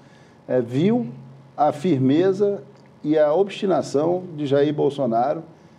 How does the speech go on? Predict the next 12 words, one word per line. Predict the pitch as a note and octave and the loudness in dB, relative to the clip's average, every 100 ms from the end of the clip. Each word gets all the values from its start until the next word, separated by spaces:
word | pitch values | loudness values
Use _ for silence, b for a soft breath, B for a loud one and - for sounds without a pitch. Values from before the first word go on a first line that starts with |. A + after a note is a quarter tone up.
| B - | B -2
em | D#3 | 0
defender | E3+ F#3 F#3 F3+ C3+ D3+ | 2 0 2 0 0 -2
determinadas | D3 C#3+ C3 A#2+ A2+ G#2+ | -2 0 2 2 0 -4
teses | - C#3+ E3 E3+ D3 | -2 -2 -2 -6 -8
e, | E3+ C#3+ | -10 -2
e, | D3+ | -2
a | |
partir | D3+ C#3 C#3 | 0 -2 -2
de | |
um | C#3+ | -2
determinado | C3+ C3+ A#2 A#2 A2 | 0 0 0 0 0
momento, | A2+ A2+ C3+ E3+ - | 0 0 2 0 -2